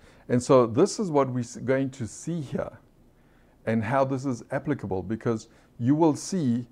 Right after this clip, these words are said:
that even though it doesn't use New Testament or New Covenant terminology,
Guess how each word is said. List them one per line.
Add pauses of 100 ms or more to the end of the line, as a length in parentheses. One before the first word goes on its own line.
that
even
though
it
doesn't
use
New
Testament
or
New
Covenant
terminology,